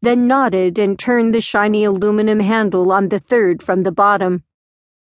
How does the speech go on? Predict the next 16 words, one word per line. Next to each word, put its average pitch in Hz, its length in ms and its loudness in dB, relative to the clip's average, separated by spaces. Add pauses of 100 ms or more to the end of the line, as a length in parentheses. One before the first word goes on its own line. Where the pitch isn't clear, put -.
(180)
The 247 80 0
compartment 254 760 -2
slid 226 380 0
out 208 320 2
on 214 240 0
well-greased 208 800 -2
rollers, 202 600 0 (140)
revealing 269 560 0
a 262 60 0
body 226 500 2
wrapped 202 460 0
in 226 120 0
a 233 60 -2
clinical 233 560 -2
white 214 340 -2
sheet - 520 -8